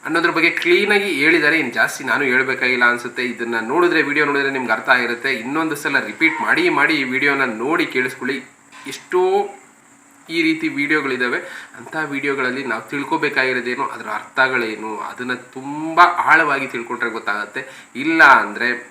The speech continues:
ಮುಂದಿನ ದಿನಗಳು ತುಂಬ ಕಷ್ಟ ಇರುತ್ತೆ. ಕೆಲವೊಂದು ಸಲ ಪ್ರತಿಭಟಿಸ್ಬೇಕಾಗತ್ತೆ, ಹೋರಾಟ ಮಾಡ್ಬೇಕಾಗತ್ತೆ. ಯಾವ್ದ್ರ ವಿರುದ್ಧ ಹೋರಾಟ ಮಾಡ್ಬೇಕು ಅಂತ ತಿಳ್ಕೊಂಡು ಹೋರಾಟ ಮಾಡಿ, ಆಗ ಮಾತ್ರ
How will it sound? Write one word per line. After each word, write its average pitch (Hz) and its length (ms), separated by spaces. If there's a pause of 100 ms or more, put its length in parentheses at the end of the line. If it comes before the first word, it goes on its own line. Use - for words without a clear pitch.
(120)
ಮುಂದಿನ 170 300
ದಿನಗಳು 110 480
ತುಂಬ 107 260
ಕಷ್ಟ - 300
ಇರುತ್ತೆ. 98 540 (960)
ಕೆಲವೊಂದು 151 400
ಸಲ 135 220
ಪ್ರತಿಭಟಿಸ್ಬೇಕಾಗತ್ತೆ, 127 1200
ಹೋರಾಟ 110 380
ಮಾಡ್ಬೇಕಾಗತ್ತೆ. 117 760 (160)
ಯಾವ್ದ್ರ 151 360
ವಿರುದ್ಧ 131 320
ಹೋರಾಟ 120 400
ಮಾಡ್ಬೇಕು 123 560
ಅಂತ 117 160
ತಿಳ್ಕೊಂಡು 139 540
ಹೋರಾಟ 123 340
ಮಾಡಿ, 123 420
ಆಗ 147 360
ಮಾತ್ರ 147 420